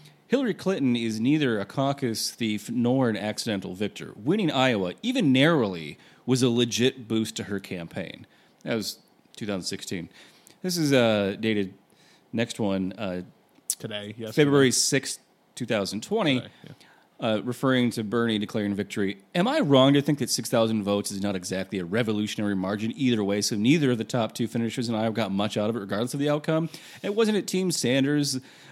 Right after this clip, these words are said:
Speaker 1: uh, that insisted on keeping caucuses after two thousand sixteen because he, uh, did better in them?" So, yeah, just, just completely disingenuous, complete fucking liars. Uh,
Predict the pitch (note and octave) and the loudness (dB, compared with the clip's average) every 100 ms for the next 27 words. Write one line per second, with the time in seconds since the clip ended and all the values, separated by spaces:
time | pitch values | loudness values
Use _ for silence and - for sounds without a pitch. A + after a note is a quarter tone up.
0 | - A#2 G#2 G#2+ A#2 G#2+ - C3 - C#3 | -4 0 2 2 0 0 0 -2 0 0
1 | A#2 G2+ - A#2 C3 B2+ B2+ B2+ - B2 | 2 0 -2 -2 -2 0 0 0 -2 0
2 | A#2 A#2 G#2 C3 A2+ - A#2 C3 A2+ G2+ | 0 -2 -8 -4 -4 -6 -4 -2 -2 -2
3 | F#2+ G2 F#2 G#2 F#2+ G2+ F2+ G2+ A#2 G2 | -4 -6 -8 -12 -10 -6 -6 0 0 0
4 | G2+ G#2+ B2 C#3 D3+ D3+ - - _ - | -4 -2 0 0 -2 -4 -14 -20 _ -8
5 | - A2 A#2+ F2+ - C3 C#3+ D#3 - G3 | -2 0 0 -6 -6 -10 -8 -10 -4 -4
6 | F#3+ F3 F3+ F#3+ D3 C#3+ C3+ A#2 G2+ G2+ | -2 -2 -2 0 -2 0 0 0 -2 -4
7 | - F#2 D3 E3 D#3+ E3 C3+ F2 E2+ E2+ | -8 -6 -6 -6 -8 -6 -6 -6 -6 -8
8 | - - - - - _ _ _ _ - | -12 -16 -20 -20 -20 _ _ _ _ -18